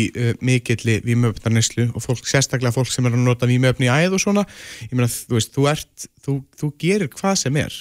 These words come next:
eða, þú veist, það er bara þannig, þetta er, þú ferð, þú ert í survival mode, þú veist, þetta snýst bara um það, þú gerir bara það sem þú þarft að gera til þess að redda og með sama, með hvaða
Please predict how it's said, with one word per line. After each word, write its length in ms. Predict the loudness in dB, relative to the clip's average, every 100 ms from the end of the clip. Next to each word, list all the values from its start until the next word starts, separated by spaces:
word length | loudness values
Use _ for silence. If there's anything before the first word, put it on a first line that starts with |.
| -14
eða, 180 | -10 -6
þú 80 | -4
veist, 160 | -6 0
það 200 | 2 2
er 80 | 0 -2
bara 140 | 0
þannig, 320 | 0 0 0
þetta 300 | -2 -2 0
er, 100 | 0 -2 _
þú 160 | -6 0
ferð, 300 | 0 0 -2
þú 120 | -2
ert 180 | 0 0
í 60 | 0
survival 600 | 0 2 2 2 0 0
mode, 320 | 0 -2 -4
þú 160 | -8 -4
veist, 140 | -2
þetta 160 | 0 0
snýst 300 | 2 0 0
bara 160 | 0 0
um 60 | 0
það, 180 | -2
þú 100 | -4 -6 0
gerir 300 | 2 2 2
bara 160 | -2 0
það 160 | -2
sem 160 | 0 -4
þú 80 | -4
þarft 240 | -6 -4
að 100 | -4 0
gera 300 | 0 0 -4 -10 -20 -20 -6
til 180 | 0
þess 140 | 2 2
að 60 | 0
redda 340 | -2 -6 -4
og 80 | 0
með 160 | 0
sama, 400 | 2 2 2 0 -2
með 240 | -4 -6 -2
hvaða 240 | 0 2